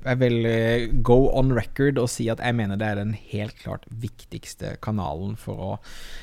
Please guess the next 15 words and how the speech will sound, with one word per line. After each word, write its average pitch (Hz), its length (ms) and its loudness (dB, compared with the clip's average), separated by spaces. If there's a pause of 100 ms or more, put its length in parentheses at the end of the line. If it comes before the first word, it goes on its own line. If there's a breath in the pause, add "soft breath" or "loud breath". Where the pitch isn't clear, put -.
(140)
eh, 98 520 -6
for 101 340 -8
å 98 140 -6 (420)
drive 98 240 -6
netthandel. 110 400 -2 (300)
Ehm, 131 400 0 (600 loud breath)
og, 160 140 0
og 165 160 -4
det 160 160 4
har 127 160 6
jo 127 80 4
seg 165 160 0
sånn 131 320 0
at, - 240 -4
eh, 147 380 2